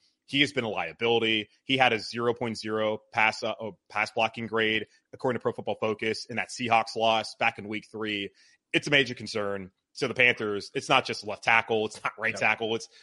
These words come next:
Speaker 1: literally everyone on the offensive line. The Panthers gotta be better. But yeah, hopefully J C Horn will play,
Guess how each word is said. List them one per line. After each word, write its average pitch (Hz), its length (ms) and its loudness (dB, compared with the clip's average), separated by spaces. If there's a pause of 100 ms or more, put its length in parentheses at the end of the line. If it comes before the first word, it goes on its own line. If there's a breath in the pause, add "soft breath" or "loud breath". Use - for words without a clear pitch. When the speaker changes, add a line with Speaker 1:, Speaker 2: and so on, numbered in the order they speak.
Speaker 1:
literally 160 280 6
everyone 139 260 4
on 123 40 0
the 117 140 6
offensive 107 320 -2
line. 104 160 -2
The 95 80 -12
Panthers 104 240 -10
gotta 98 100 -10
be 90 100 -14
better. 90 380 -8 (180)
But 170 100 0
yeah, 139 80 4
hopefully 151 280 4
J 131 180 2
C 127 140 -6
Horn 113 240 -4
will 98 80 -6
play, 127 460 0